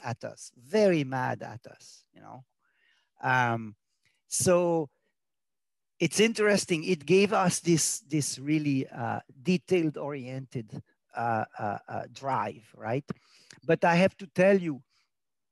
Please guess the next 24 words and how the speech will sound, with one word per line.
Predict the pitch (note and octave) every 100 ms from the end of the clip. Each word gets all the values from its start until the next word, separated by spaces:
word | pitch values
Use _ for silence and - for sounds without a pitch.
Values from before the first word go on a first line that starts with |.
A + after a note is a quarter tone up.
| _ _ _ _ - -
my | C3 C3+
first | - D#3+ - C#3+
mentor, | C#3+ D#3+ D#3 C#3
of | D3 C#3+ -
course, | D3+ C#3
was | C3 B2+ B2+
my | B2 A#2
brother, | B2 A#2 A#2+ D#3+
Michel, | D#3 D3+ - D#3 F3+ F3 _ _ _ _ _ _ -
uh, | A2+ A2+ A2
because | A2+ B2 D#3 C#3
of | C3+ B2
his | C3 A#2+
influence | C3 C3 - C3+ B2 -
from | - A#2 A2
dental | B2+ B2+ A#2+
technology. | A2 A#2 - D#3 A3 D#3 A2+ A#2 A2 C#3 _ _ _ _ _ _ -
And | G3 G#3
then, | F#3 F3 F#3 F#3+
of | D#3+ -
course, | F3 E3+ - -
the, | C#3+ D#3 D#3 C3
the, | C#3 B2+ C3 - _ _ _ _ _ _ _
my | B2 C3